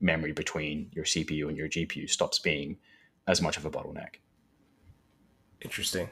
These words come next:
Speaker 2: Can we, can we do an episode on that later?
Speaker 1: <laughs>
Speaker 2: That's, that's
Speaker 1: Yeah, definitely. Yeah, we, we, we, we could easily do a, a, several episodes breaking down the architecture of, you know, like, A M D chips versus nvidia chips and the
Speaker 2: Okay.
Speaker 1: conversions and what they all mean and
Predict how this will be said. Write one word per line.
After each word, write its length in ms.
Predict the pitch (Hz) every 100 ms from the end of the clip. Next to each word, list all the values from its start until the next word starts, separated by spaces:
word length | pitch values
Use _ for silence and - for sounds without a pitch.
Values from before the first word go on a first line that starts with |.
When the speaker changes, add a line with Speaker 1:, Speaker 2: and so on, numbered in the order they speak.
| - - _ _ _ -
Speaker 2:
Can 100 | 117
we, 180 | 107 98
can 80 | 123
we 80 | 107
do 140 | 101
an 80 | 101
episode 320 | 98 - 101
on 100 | 95
that 180 | 101 101
later? 240 | 107 131 - - _ _ _
Speaker 1:
<laughs> 640 | _ _ _ - - _
Speaker 2:
That's, 420 | - - 180 170 -
that's 240 | 156 -
Speaker 1:
Yeah, 140 | 110
definitely. 380 | 113 101 113 78
Yeah, 100 | 87
we, 140 | 92 101
we, 140 | 113 - - - -
we, 140 | 110
we 140 | 104 98 -
could 240 | - 98 -
easily 300 | 98 98 95
do 140 | 87
a, 40 | 85
a, 120 | 85 82 - - - 98 117
several 500 | 113 - 127 123 113
episodes 380 | 95 95 90 85
breaking 340 | - 85 - 78
down 180 | 85
the 60 | 82
architecture 560 | 78 82 85 - - 71
of, 80 | 71
you 80 | 78
know, 60 | 76
like, 140 | -
A 40 | 80
M 180 | 76 85
D 160 | 71
chips 260 | - - -
versus 260 | - 73
nvidia 320 | 78 - 65 69
chips 240 | - -
and 120 | 76
the 60 | 143
Speaker 2:
Okay. 120 | 139
Speaker 1:
conversions 480 | 98 76 78 - -
and 80 | - - - - -
what 100 | 85
they 100 | 78
all 120 | 76
mean 280 | 73 71 73
and 160 | 71